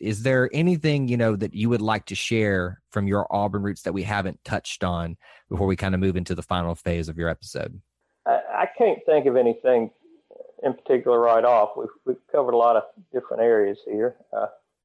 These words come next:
Speaker 1: So I guess before we go into what's called the, the final questionnaire, the not so rapid fire, rapid fire questions, what does the Auburn family mean to you? And I know that's a very deep, broad question, but what does it mean to you?
Speaker 2: Well, I don't think it, I mean,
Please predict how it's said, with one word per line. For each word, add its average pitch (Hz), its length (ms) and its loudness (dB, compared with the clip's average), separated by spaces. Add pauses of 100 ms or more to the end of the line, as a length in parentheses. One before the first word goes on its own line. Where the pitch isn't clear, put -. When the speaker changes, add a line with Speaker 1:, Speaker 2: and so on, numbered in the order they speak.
Speaker 1:
So 165 140 0
I 147 60 2
guess 165 220 0
before 165 400 2
we 143 140 2
go 117 260 0
into 110 260 -6
what's 104 260 -10
called 101 320 -2
the, 92 220 -4
the 95 160 -6
final 107 260 0
questionnaire, 101 480 0
the 90 100 0
not 117 240 0
so 113 160 0
rapid 101 360 -2
fire, 92 480 -2
rapid 95 340 -6
fire 87 140 -2
questions, 98 500 -4 (440)
what 277 120 2
does 247 100 -2
the 220 80 4
Auburn 143 260 4
family 101 380 0
mean 87 280 -4
to 87 120 -6
you? 76 320 -8
And 85 100 -6
I 110 60 0
know 131 160 2
that's 135 220 0
a 104 40 0
very 101 480 0 (400)
deep, 127 300 0 (380)
broad 123 400 2
question, 131 420 0
but 123 120 2
what 165 100 2
does 202 140 2
it 135 100 -2
mean 104 180 -2
to 95 100 -8
you? 71 220 -8 (460)
Speaker 2:
Well, 208 100 2
I 233 100 6
don't 247 220 2
think 165 160 2
it, 214 240 6
I 175 140 4
mean, 190 280 2